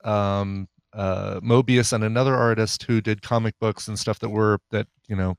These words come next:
Luc Besson kind of based a lot of these design choices on, um, they felt like he did it without permission, but he argued, "Well,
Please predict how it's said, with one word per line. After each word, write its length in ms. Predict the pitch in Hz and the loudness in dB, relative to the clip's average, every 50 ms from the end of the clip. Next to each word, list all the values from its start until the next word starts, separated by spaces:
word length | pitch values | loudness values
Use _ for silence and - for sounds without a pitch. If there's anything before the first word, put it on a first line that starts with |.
| _ _ - | _ _ -6
Luc 160 | 107 107 - | -6 -6 -6
Besson 320 | - 95 - - 110 101 98 | -6 -6 -2 -2 0 -2 0
kind 160 | - 107 104 | -2 -2 -2
of 80 | 98 87 | 0 2
based 260 | 107 104 101 - - | 2 0 0 0 -4
a 40 | 107 | -4
lot 200 | 98 101 98 98 | -2 -2 -2 -2
of 40 | 90 | -4
these 140 | 92 92 85 | -6 -8 -8
design 320 | - 104 92 98 98 104 110 | -8 -6 -4 -2 0 0 -2
choices 380 | - - 104 95 - 104 92 | -2 -4 -6 -6 -4 -4 -2
on, 240 | 98 95 95 95 92 90 _ - - - - - - _ _ _ _ _ _ - | 0 0 2 0 -2 -4 _ -18 -20 -20 -20 -20 -20 _ _ _ _ _ _ -2
um, 500 | 110 104 101 98 98 95 98 95 92 - _ - | 2 2 4 4 2 0 -2 -4 -8 -10 _ 0
they 100 | 127 127 | 2 2
felt 200 | 123 - 135 120 | 4 4 2 4
like 160 | 120 117 113 - | 4 2 0 0
he 80 | 120 | 0
did 120 | 110 113 104 | 0 0 0
it 40 | |
without 300 | 104 98 95 120 107 - | 0 0 0 0 0 0
permission, 560 | - - 110 123 165 165 - - 110 104 107 - _ _ _ _ _ _ _ - | 0 -4 -2 0 0 2 2 2 2 2 0 -4 _ _ _ _ _ _ _ -8
but 180 | 110 104 117 92 | -2 0 2 4
he 140 | 147 139 | 4 6
argued, 480 | 131 127 123 117 107 117 117 117 113 - - | 6 6 4 4 4 4 4 4 4 0 -4
"Well, 360 | - 117 123 131 139 139 - | -2 0 2 2 2 0 -2